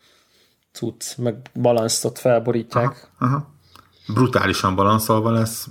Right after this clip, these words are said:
Speaker 2: mivel egy Blizzard cucc. Ma-,
Speaker 1: Ja.
Speaker 2: ma-, mondom, val-, valamiért azt látom benne, hogy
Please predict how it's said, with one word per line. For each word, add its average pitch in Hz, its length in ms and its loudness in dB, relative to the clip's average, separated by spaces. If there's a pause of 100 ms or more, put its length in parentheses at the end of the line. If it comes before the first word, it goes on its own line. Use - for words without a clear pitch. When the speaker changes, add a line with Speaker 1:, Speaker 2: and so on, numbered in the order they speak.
(120)
Speaker 2:
mivel 92 300 -2
egy 95 100 -8
Blizzard 104 460 0
cucc. - 300 -4 (1400)
Ma-, 113 140 -2
Speaker 1:
Ja. 131 80 0
Speaker 2:
ma-, 117 160 2
mondom, 104 360 2 (560)
val-, 123 360 2
valamiért 113 680 4
azt 117 220 0
látom 92 320 0
benne, 95 240 2
hogy 90 240 -2